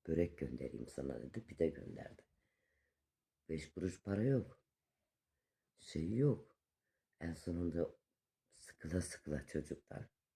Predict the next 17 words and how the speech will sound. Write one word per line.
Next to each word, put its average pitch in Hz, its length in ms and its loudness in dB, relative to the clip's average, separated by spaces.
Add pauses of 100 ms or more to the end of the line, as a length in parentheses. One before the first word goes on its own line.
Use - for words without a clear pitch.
(100)
Hem 87 160 4
üzülüyorum 87 720 2
hem, 80 200 2 (1200)
e, 78 140 -2
onun 95 360 6
da 98 160 12 (180)
elinde 80 380 4
işte 71 320 -2
dedim 104 260 0
ya 76 140 2
şeyim, 82 480 -2
kartım - 540 -8
şeyim. - 380 -12 (1700)
"Oğlum," 78 320 0
dedim, 73 320 -8 (1300)
"böyle 87 460 2
böyle." 67 340 -6